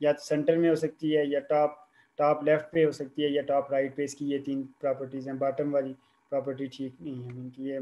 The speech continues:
हमारे पास तीन properties हैं। इसका भी हमने कल practical किया था, लेकिन ये वाली चीज़ मैंने दोबारा आपको clear कर दी है। Next, background attachment।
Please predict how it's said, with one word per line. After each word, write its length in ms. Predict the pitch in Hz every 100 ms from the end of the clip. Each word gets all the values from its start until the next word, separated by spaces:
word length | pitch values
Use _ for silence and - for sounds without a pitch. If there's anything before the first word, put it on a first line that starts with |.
| -
हमारे 360 | 151 131 135 127
पास 240 | 131 127 -
तीन 160 | 135
properties 500 | 127 131 131 127 131
हैं। 100 | 131 - _ _ _
इसका 200 | - 139
भी 120 | 139
हमने 260 | 135 135 135
कल 140 | 135
practical 440 | 131 131 139 135 131
किया 160 | 139 135
था, 120 | 131
लेकिन 300 | 131 135 131
ये 120 | 135
वाली 260 | 131 131 131 _ _ _ _
चीज़ 180 | 135 127
मैंने 200 | 131 127 127 -
दोबारा 300 | 131 131 131
आपको 240 | 127 -
clear 300 | 123 131 123
कर 160 | 123 123
दी 160 | 123 123
है। 100 | 117 _ _ _ _ _ _ _ _ _ -
Next, 460 | 139 160 165 - - _ _ _ _ _ _ _ _ _ _ _ _ _ _ _ _ _ 131
background 500 | 143 147 160 156 160 -
attachment। 640 | 160 151 151 165 165 156